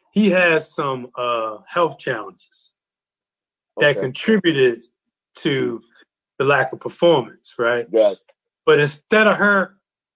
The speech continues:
Speaker 1: picking her king up, she
Speaker 2: She
Speaker 1: tore him down.
Speaker 2: tore him down.
Speaker 1: Tore him
Speaker 2: Yeah,
Speaker 1: down,
Speaker 2: that's
Speaker 1: Fly.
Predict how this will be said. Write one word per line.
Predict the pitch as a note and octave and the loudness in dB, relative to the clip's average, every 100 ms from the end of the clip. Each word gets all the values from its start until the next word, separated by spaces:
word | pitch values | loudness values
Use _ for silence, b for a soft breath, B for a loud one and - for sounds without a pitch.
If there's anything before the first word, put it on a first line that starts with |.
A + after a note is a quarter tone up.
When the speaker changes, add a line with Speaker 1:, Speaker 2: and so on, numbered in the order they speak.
| _ _ _ _ _ | _ _ _ _ _
Speaker 1:
picking | A#3+ A#3 F#3 | -8 -4 -2
her | F#3+ | -4
king | F#3+ A#3 A3 | -4 -4 -2
up, | B3+ C4+ - _ _ _ _ _ _ _ _ _ _ _ _ _ _ _ _ | -4 -6 -14 _ _ _ _ _ _ _ _ _ _ _ _ _ _ _ _
she | _ - | _ -20
Speaker 2:
She | A#2+ C3+ | -14 -8
Speaker 1:
tore | F3+ E3 | -6 -6
him | D3 | -4
down. | C#3+ B2 G2+ _ _ _ _ - | -2 -2 -8 _ _ _ _ -2
Speaker 2:
tore | B2+ C3+ | 0 0
him | C#3 | 2
down. | E3+ F3+ D3+ G2 _ _ _ _ _ _ _ _ _ _ _ _ | 4 4 2 -4 _ _ _ _ _ _ _ _ _ _ _ _
Speaker 1:
Tore | E3+ F3 E3+ | 2 2 4
him | |
Speaker 2:
Yeah, | E3+ | 2
Speaker 1:
down, | D#3 C3+ | 2 -2
Speaker 2:
that's | G2+ A#2 | -2 -4
Speaker 1:
Fly. | C3 | -4